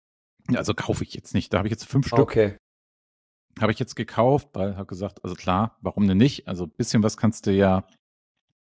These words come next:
Speaker 1: kannst du ja mitnehmen. Und dann nehme ich halt nur Japanisch und ich mache halt dann gelegentlich mal ganz selten nur noch was mit der Tochter auf.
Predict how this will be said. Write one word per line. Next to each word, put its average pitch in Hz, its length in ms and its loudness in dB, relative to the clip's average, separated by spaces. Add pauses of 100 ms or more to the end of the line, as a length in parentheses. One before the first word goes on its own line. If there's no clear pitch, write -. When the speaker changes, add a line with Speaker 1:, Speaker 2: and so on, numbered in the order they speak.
(200)
Speaker 1:
kannst - 260 -8
du 113 60 0
ja 98 120 4
mitnehmen. 131 580 0 (340)
Und 98 160 -2
dann 107 80 6
nehme 117 160 6
ich - 100 -6
halt 98 140 -4
nur 101 320 -2 (400)
Japanisch 151 560 2
und 87 100 0
ich - 100 -6
mache 113 220 2
halt 107 280 2
dann 104 180 4
gelegentlich 117 580 0
mal 101 140 2
ganz 113 280 0
selten 120 400 2
nur 107 200 4
noch 113 240 2
was 110 240 2
mit 110 100 0
der 95 100 -2
Tochter 135 360 -2
auf. 135 280 0